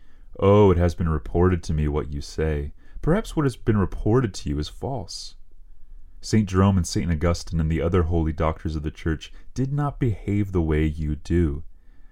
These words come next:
They wanted to see all the books of the heretics, and then they contradicted them and knew exactly what it was they contradicted.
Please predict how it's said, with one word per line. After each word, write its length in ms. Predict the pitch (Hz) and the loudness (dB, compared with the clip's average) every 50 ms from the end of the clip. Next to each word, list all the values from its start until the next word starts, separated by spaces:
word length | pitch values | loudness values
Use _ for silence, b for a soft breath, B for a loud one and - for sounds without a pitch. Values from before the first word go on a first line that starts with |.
| - - - - - | -20 -20 -20 -16 -2
They 220 | 78 95 107 135 | 2 4 4 4
wanted 340 | 131 101 85 85 82 80 78 | 4 4 4 4 4 4 2
to 60 | 82 | -2
see 240 | - - - 90 82 | -4 -2 0 0 0
all 240 | 76 80 87 101 98 | 2 2 2 4 4
the 80 | 92 | 2
books 340 | 80 80 80 78 - - - | 2 2 0 0 -2 -4 -6
of 60 | 78 | -6
the 100 | 73 73 | -6 -4
heretics, 580 | 78 85 87 85 80 76 - - - - - - | -2 2 2 2 2 0 -2 -8 -12 -12 -10 -8
and 160 | - 80 80 | -4 0 2
then 140 | 90 101 98 | 2 2 2
they 100 | 90 78 | 2 0
contradicted 720 | - - - 92 87 - - 82 76 92 - - - 76 71 | 0 -2 -2 -2 -2 -2 -4 -4 -2 -2 -2 -2 -6 -6 -4
them 200 | 64 64 62 69 | -6 -6 -4 -4
and 100 | 78 82 | -2 0
knew 120 | 87 85 | 0 0
exactly 520 | 78 73 76 80 92 104 113 - - 98 | 0 -2 -4 -4 -2 -2 -2 -2 -2 -2
what 180 | 80 80 82 80 | 0 0 0 0
it 100 | - - | -2 -2
was 220 | 78 85 82 80 | 0 -2 -2 0
they 120 | 80 78 69 | -2 -4 -4
contradicted. 800 | - - 82 78 76 - 73 76 78 71 - - 52 52 - | -4 -4 -4 -4 -4 -6 -6 -6 -6 -8 -8 -8 -10 -10 -10